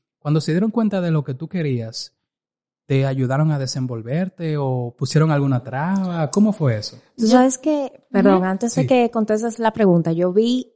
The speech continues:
Speaker 2: en tu Instagram que pusiste, "Sé el adulto que querías tener al lado cuando niño".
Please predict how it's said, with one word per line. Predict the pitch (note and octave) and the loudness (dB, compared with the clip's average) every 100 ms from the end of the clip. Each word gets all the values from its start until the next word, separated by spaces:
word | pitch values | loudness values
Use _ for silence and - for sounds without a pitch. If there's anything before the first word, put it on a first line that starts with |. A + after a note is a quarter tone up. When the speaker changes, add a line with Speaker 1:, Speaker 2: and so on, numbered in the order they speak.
| - | -2
Speaker 2:
en | G3 F#3+ F#3+ F#3 F3+ | 2 2 0 -2 -2
tu | - A#3 | 4 6
Instagram | D4+ - F#3 E3+ | 4 0 -2 -2
que | E3+ | -4
pusiste, | F3 E3+ F#3+ - G#3+ | -6 -4 -4 -2 -2
"Sé | - - G#3 A3 B3+ - | -2 0 0 0 -2 -6
el | - G3+ | -2 0
adulto | F#3+ F#3 G#3 A3+ A3+ | 0 2 0 2 -2
que | A3 G3 F3+ E3+ D#3 D3 D3+ - | -2 -2 0 0 0 -2 -6 -12
querías | - E3+ D#3+ F3+ | -4 -2 0 -2
tener | F#3+ F3+ | -4 -4
al | F3+ F3 | -4 -6
lado | F3 F3+ | -6 -6
cuando | - D#3+ D#3 | -6 -6 -2
niño". | A3 D4 D3 | 0 0 0